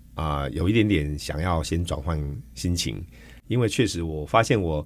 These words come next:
在前工作有很多的训练，可是每一次的训练，老实说，我觉得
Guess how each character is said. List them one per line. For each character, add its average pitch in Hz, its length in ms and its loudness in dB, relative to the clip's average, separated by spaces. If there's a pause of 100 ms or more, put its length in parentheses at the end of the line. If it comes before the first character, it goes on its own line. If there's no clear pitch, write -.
(100)
在 123 180 6
前 113 160 2
工 113 160 4
作 110 180 4
有 85 120 2
很 80 180 0
多 107 140 4
的 101 80 6
训 95 240 2
练， 92 260 4
可 78 140 -6
是 117 240 0
每 101 160 2
一 - 20 2
次 117 140 0
的 120 100 6
训 113 220 2
练， 101 280 2 (220)
老 - 100 -4
实 90 140 2
说， 120 160 8
我 92 160 6
觉 87 140 4
得 82 340 2